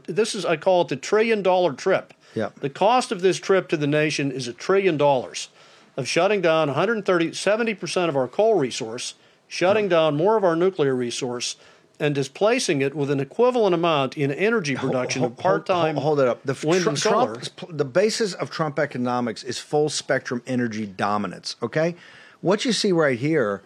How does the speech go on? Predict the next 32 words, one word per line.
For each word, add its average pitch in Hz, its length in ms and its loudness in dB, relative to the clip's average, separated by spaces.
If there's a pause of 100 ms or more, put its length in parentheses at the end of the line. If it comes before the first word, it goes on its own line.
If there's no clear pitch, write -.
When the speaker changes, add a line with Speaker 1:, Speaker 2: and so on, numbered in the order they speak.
(240)
Speaker 2:
is 143 140 -2
not 160 200 0
doable. 147 300 2
What 175 140 4
did 269 80 2
Rosendale 180 560 2
say 175 140 2
at 160 60 -2
the 147 80 2
top 151 280 -2
of - 20 -2
the 139 80 0
show? 208 380 0 (400)
They 151 100 4
got, 156 400 2
they, 156 160 0
they, 160 240 0 (100)
the 160 140 2
one 175 240 2
up 196 160 2
in 170 100 0
Montana, 165 800 0 (220)
the 143 80 4
wind 170 260 4
farm 175 220 2
in 156 100 2
Montana 170 460 0
has 165 100 -2
got 151 180 2
heavy 151 320 0
government 143 440 0
subsidies. 180 520 -2